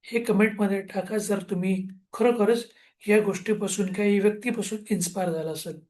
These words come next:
धन्यवाद ही गोष्ट ऐकण्याकरता आणि या गोष्टीतून नवीन नवीन गोष्टी शिकण्याकरता.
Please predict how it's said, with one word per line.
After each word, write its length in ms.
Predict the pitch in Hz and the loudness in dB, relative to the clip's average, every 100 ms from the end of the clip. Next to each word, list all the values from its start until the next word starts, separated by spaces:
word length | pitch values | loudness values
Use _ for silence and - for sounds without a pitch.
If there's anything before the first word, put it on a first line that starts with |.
| _ _ _ _ - | _ _ _ _ -4
धन्यवाद 460 | 196 233 226 220 - _ _ | 2 4 2 -2 -10 _ _
ही 140 | - 214 | -4 2
गोष्ट 320 | 208 196 240 - | 2 2 -8 -8
ऐकण्याकरता 800 | 277 185 214 208 208 196 208 202 202 _ _ _ _ | -8 0 2 2 -4 -8 -4 -4 -6 _ _ _ _
आणि 440 | 214 214 214 208 - _ _ _ _ - | 0 2 2 0 -6 _ _ _ _ -2
या 240 | 208 220 | 0 0
गोष्टीतून 540 | 208 208 - 214 214 190 | 0 -4 -2 -2 0 0
नवीन 340 | 196 208 202 | 2 4 4
नवीन 240 | 202 202 196 - - | 2 0 -2 -6 -6
गोष्टी 280 | 202 - 214 | -6 -4 -6
शिकण्याकरता. 800 | - 226 240 233 180 160 180 233 | -4 -2 2 4 2 -2 -2 -4